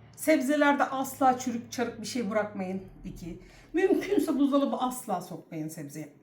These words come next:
yapacağınız, turşu yapacağınız sebzeyi. Aman alayım da üç gün sonra yapayım yapmayın. Üç, ondan sonra ben dörtlerim beşlerim.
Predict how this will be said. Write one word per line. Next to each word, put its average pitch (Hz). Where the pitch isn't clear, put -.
yapacağınız, 185
turşu 190
yapacağınız 156
sebzeyi. 151
Aman 254
alayım 247
da 190
üç -
gün 233
sonra 233
yapayım 214
yapmayın. 202
Üç, -
ondan 285
sonra -
ben 208
dörtlerim 208
beşlerim. -